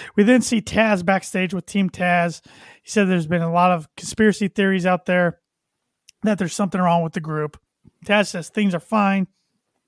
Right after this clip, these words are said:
and that Cage apologized to the group for what he said last week with Sting. Uh, Taz asks Powerhouse Hobbs if he's good, and he says he's good. He asks Hooks if he's good. He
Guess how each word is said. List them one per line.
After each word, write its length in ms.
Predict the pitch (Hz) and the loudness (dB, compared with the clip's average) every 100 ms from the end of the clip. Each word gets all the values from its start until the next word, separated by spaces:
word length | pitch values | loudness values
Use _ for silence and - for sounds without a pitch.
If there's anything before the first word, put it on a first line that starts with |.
| _ _ _ | _ _ _
and 100 | 196 | -4
that 180 | 175 - | -4 -4
Cage 260 | 202 196 165 | -2 -2 -2
apologized 840 | 185 180 160 165 202 196 170 - | -2 0 -2 -6 -8 -4 -4 -6
to 40 | 170 | -10
the 100 | 170 | -6
group 320 | 180 180 - - - | -4 -4 -8 -20 -20
for 120 | - 196 | -6 0
what 140 | 180 | 0
he 40 | |
said 280 | 160 - 180 | 0 -2 0
last 240 | 170 165 - | 0 -2 -4
week 140 | 165 | -12
with 100 | - | -12
Sting. 380 | - 214 208 196 - - - - - - | -8 0 2 2 -2 -14 -20 -20 -20 -8
Uh, 140 | 151 | -6
Taz 360 | - 196 202 190 | 0 4 4 4
asks 320 | 180 175 - | 2 2 -2
Powerhouse 400 | - 185 160 151 | 0 2 2 0
Hobbs 400 | - 185 190 165 | 2 4 4 0
if 80 | 160 | -6
he's 160 | 175 156 | -6 -4
good, 340 | 185 180 185 | -2 0 0
and 80 | 160 | -4
he 80 | 165 | -8
says 220 | 170 160 | -6 -6
he's 140 | 156 | -8
good. 260 | 151 156 156 | -6 -4 -4
He 60 | |
asks 200 | 156 151 - | -4 -6 0
Hooks 240 | 196 - | 0 0
if 120 | 185 170 | -6 -6
he's 180 | 170 | -8
good. 260 | 160 180 180 | -2 -2 -2
He 60 | - | -6